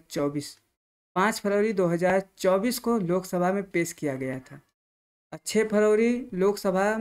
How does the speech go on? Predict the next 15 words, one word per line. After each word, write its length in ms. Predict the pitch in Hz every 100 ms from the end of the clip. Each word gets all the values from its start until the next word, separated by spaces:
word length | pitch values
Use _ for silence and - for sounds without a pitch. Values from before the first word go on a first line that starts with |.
| 220
से 220 | - 233 247 285 _ _ -
तथा 180 | 180 185
नौ 360 | 180 185 240 254
फरवरी 500 | 202 185 175 208 247 269 _ _ _ 180
दो 80 |
हज़ार 400 | 180 190 202 196 - _ _ _ _ _ _ _ 220
चौबीस 340 | 214 240 -
को 160 | - 175
राज्यसभा 720 | 170 190 214 196 180 165 165
से 340 | - 202 226 233 -
पारित 340 | 170 180 175
होने 220 | 165 170
के 120 | 175 170
उपरांत 380 | 165 170 196
इसे 200 | 190 185